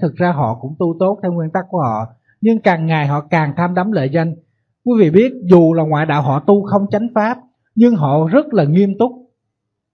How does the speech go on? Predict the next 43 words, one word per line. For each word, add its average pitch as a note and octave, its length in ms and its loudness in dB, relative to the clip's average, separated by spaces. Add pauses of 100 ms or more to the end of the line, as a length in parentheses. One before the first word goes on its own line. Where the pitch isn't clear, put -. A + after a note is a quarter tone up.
(200)
Nhưng G3+ 180 4
mà F3+ 140 0
càng D#3 220 0
ngày C3+ 180 0
họ C#3 140 -2
càng B2+ 340 -4
tham F3 220 -2
đắm F#3 180 -2
lợi A#2+ 300 0
dưỡng, B2 280 -4 (280)
và C3+ 140 -2
họ A#2 120 -2
đánh E3+ 240 -2
mất B3 220 -2
đi F3+ 280 2
cái F#3+ 100 -2 (140)
tiêu G3 400 2
chí G#3+ 260 0
ban G3 160 -2
đầu, C3+ 220 -2
cái F3+ 140 -2
tôn G#3 340 2
chỉ C#3+ 340 -2
tu F#3+ 180 0
tập B2 180 -2
của E3 120 -4
họ, G2 400 -4 (640)
và A#2+ 320 -4
suy F3+ 300 -2
đồi. G#2+ 260 -4 (720)
Và C#3+ 80 -2
họ C#3 180 -2
đổ D3 320 0
hết A3 280 -2
tội A#2 160 -2
lỗi A#2+ 220 -2
lên F3+ 200 0
trên D#3+ 120 -2
đầu A2+ 280 0
Tôn D3 200 -2
giả A#2+ 120 -2
Mục C3 260 -2
Kiền G#2+ 120 -4